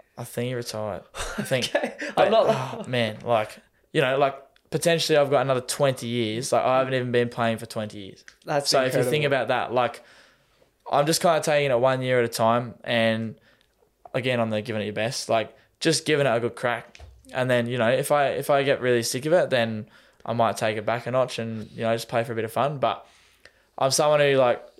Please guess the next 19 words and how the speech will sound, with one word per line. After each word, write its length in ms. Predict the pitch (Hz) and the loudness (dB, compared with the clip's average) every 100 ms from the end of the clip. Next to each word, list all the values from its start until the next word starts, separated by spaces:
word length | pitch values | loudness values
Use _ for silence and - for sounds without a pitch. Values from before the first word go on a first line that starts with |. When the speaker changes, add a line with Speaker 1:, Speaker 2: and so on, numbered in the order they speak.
| - _ | -20 _
Speaker 1:
struggles 600 | - - 123 120 120 120 | -6 0 2 2 0 -2
to, 240 | 117 107 - | 0 0 0
like, 160 | 135 135 | 0 0
I 60 | |
play 220 | 135 151 131 | 0 0 0
for 80 | |
fun, 340 | 113 123 110 113 | -2 0 0 0
but 380 | 113 - - _ _ - | -2 -2 -6 _ _ -4
that 200 | 123 117 | -2 -2
is 160 | 123 | -2
in 160 | 120 117 | -2 0
a 80 | 107 | -2
high 320 | - 120 120 | -2 0 2
level 220 | 113 110 | 2 0
environment 400 | 107 110 110 107 | 0 2 2 0
that 120 | 104 | -6
pushes 320 | - 120 - 104 | -4 -6 -6 -8
me 220 | 104 - | -10 -8
'cause 300 | 117 107 | -6 -4